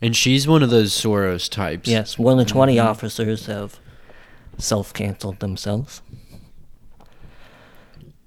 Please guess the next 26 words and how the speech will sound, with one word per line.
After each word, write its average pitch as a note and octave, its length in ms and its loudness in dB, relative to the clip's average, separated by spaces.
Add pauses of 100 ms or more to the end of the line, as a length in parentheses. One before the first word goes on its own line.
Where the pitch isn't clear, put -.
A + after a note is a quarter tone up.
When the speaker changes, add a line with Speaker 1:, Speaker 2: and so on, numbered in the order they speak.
(600)
Speaker 2:
which - 240 -4
is G2 340 -6 (360)
truly E3+ 260 8
Speaker 1:
Tragic, C3+ 280 8
Speaker 2:
sad. A2+ 240 8
Yeah, D#3+ 180 8
Speaker 1:
yeah. G2+ 60 4
Speaker 2:
'cause A#2+ 280 4 (240)
he - 280 2
says C3 320 6
nobody's D#3 580 6
reporting F3+ 460 6
on A#2+ 180 4
this A2 280 0
in G#2 320 0 (260)
Chicago G#2 540 -6
very A2 240 -4
much, A#2 440 -4
but - 180 -14 (960)
luckily E3 460 6
he D3+ 220 6
is, D3 220 6
and C3 80 4
hopefully C3 380 2
more A#2+ 200 4
people A2+ 520 -2